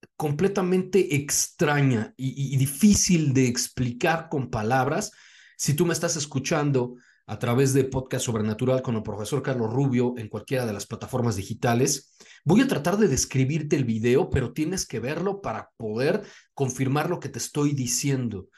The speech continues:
Y si puedes, intenta darme una explicación convencional, porque francamente yo no la puedo encontrar. No es un meteorito, no es una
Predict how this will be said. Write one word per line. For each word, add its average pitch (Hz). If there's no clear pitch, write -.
Y 202
si -
puedes, 175
intenta 139
darme 135
una 196
explicación 143
convencional, 117
porque 147
francamente 196
yo 131
no 180
la 139
puedo 147
encontrar. 123
No 180
es -
un 170
meteorito, 120
no 156
es 208
una 123